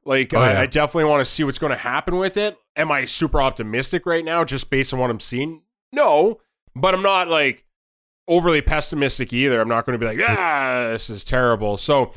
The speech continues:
Speaker 1: it's just, for Sony, it's great. It's another I P. Let's invest in people and not just buy an entire giant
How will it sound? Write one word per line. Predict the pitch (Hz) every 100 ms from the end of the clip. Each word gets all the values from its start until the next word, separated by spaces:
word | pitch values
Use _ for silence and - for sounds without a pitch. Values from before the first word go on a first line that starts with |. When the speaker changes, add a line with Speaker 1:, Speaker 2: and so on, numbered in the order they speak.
| - -
Speaker 1:
it's | 220
just, | 302 226 139 - -
for | - 165
Sony, | 214 247 220
it's | 190
great. | - 202 196
It's | 147 -
another | 143 180 185
I | 165
P. | - 147 147 143 143
Let's | 135 139
invest | 147 135 135 -
in | 139
people | - 131 127 - 131 127
and | 120
not | 127 123
just | 127 101
buy | 123 123
an | 120
entire | 113 123 123 120
giant | 98 95 117 120 113